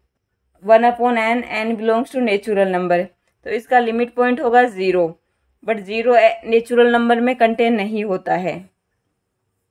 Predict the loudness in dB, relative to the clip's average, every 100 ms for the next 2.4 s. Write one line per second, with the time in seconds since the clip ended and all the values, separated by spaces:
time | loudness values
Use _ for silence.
0 | _ _ _ _ _ _ _ _ -12 -6
1 | -6 -4 0 2 4 4 0 -6 -6 -4
2 | -2 -2 -4